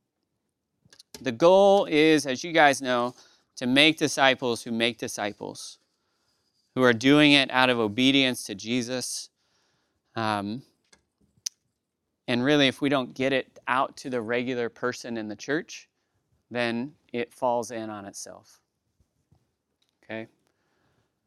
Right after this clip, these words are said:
Um, here's why this is so important. Too often, churches learn the hard way. They learn the hard way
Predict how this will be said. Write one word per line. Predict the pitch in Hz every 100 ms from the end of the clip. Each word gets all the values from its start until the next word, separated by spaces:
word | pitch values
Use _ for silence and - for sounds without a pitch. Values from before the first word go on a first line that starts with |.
| _ _ _ _ _ _
Um, | 135 131 120 127
here's | 190 214
why | 202 180
this | 165
is | 156
so | 160
important. | 143 - 123 - 101 120 156 _ _ _ _ _ _ _ _ _ - _
Too | - 190 185
often, | 185 185 175
churches | 160 175 160 165 143
learn | 147 143
the | 127
hard | 123 117
way. | 104 90 117 _ _ - _ _ _ _ _ _ _ _ _ _ _ _ _ -
They | 123
learn | 139 143 143
the | 135
hard | 123 120 110
way | 98 90 -